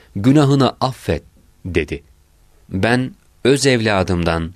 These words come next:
şimdiye kadar doksan sekiz tanesini mezara gömdüm. Meyvelerim senede iki defa mahsul veriyordu. O kadar uzun bir ömür yaşadım ki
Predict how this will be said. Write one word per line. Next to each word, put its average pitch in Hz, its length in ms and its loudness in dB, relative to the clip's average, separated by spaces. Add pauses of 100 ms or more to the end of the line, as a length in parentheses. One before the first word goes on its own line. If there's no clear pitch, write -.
şimdiye 107 540 2
kadar 85 540 -2 (420)
doksan 117 360 2
sekiz 135 420 0
tanesini 92 680 0 (280)
mezara 110 420 2
gömdüm. 78 480 -6 (340)
Meyvelerim 139 720 2 (240)
senede 143 640 2
iki 165 260 -2
defa 139 340 2
mahsul 117 440 0
veriyordu. 76 640 -4 (520)
O 101 100 2
kadar 123 420 0
uzun 120 340 2
bir 101 120 4
ömür 90 320 2
yaşadım 85 480 0
ki 107 300 -2